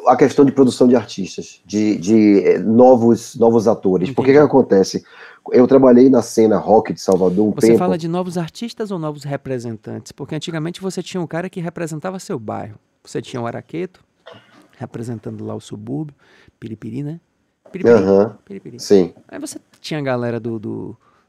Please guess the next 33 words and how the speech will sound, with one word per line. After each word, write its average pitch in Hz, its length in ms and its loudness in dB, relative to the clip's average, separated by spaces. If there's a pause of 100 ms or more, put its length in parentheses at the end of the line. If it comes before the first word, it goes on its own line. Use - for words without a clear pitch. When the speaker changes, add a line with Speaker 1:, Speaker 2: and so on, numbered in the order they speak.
(140)
Speaker 2:
do, 113 340 -14
do, 120 200 -16
do 117 160 -10
Engenho 117 260 -10
Velho, 135 440 -6
de 120 80 -8
Brotas, 160 640 -8 (240)
você 120 240 -16
tinha 117 300 -14
a 113 40 -12
galera 113 480 -12
do, 107 420 -14 (460)
do - 40 -20
Pelourinho, 156 760 -8 (180)
você 131 160 -16
tinha - 160 -14
a 113 60 -10
galera 113 300 -10
da 107 100 -14
Cidade - 320 -18
Baixa, 139 560 -8
você 123 220 -16
tinha 120 160 -14
a - 20 -14
galera 110 300 -10
de 110 100 -18
Itapuã, 139 720 -8
você 139 160 -14
tinha 175 200 -14
gente 190 280 -14
de 156 40 -18
todos 233 300 -14
os, 131 240 -10